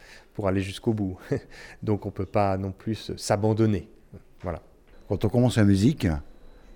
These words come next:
Speaker 2: par plaisir, pour être avec le groupe, le plaisir, aujourd'hui, il reste quelque chose d'indispensable, ça reste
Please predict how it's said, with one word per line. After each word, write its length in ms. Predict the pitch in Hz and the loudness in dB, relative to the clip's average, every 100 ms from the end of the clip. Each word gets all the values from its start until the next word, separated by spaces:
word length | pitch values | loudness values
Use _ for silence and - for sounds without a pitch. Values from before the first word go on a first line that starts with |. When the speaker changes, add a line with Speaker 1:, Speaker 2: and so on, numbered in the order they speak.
| - | -6
Speaker 2:
par 140 | 87 - | -6 -2
plaisir, 500 | 107 104 95 135 - - - - | 2 4 4 2 -2 -20 -20 -8
pour 180 | - 98 | -2 0
être 160 | 110 117 | 2 2
avec 180 | 101 - | 0 2
le 120 | 101 | 0
groupe, 420 | 95 110 143 - 90 - - - - - | 2 2 2 0 0 -4 -20 -20 -20 -8
le 200 | 90 90 90 - - | 2 2 2 -12 -12
plaisir, 920 | - 113 120 104 101 120 170 143 131 - - - - - | -2 2 2 2 0 2 2 0 -4 -8 -16 -20 -20 -6
aujourd'hui, 840 | 120 104 101 95 92 117 165 - - - - | 2 4 4 2 2 0 -2 -8 -12 -14 -4
il 180 | 92 87 | -2 0
reste 500 | 101 98 - 98 - | 0 -2 -4 -6 -4
quelque 220 | 98 - | -10 -6
chose 480 | 117 107 98 95 87 - - - - - 101 | -4 -2 0 -2 -2 -10 -20 -20 -20 -18 -4
d'indispensable, 1000 | 98 95 101 - - 101 87 110 131 120 | 0 2 0 -8 -6 -6 -4 -2 -2 -4
ça 160 | - | -6
reste 420 | 87 98 - - | -4 -4 -6 -6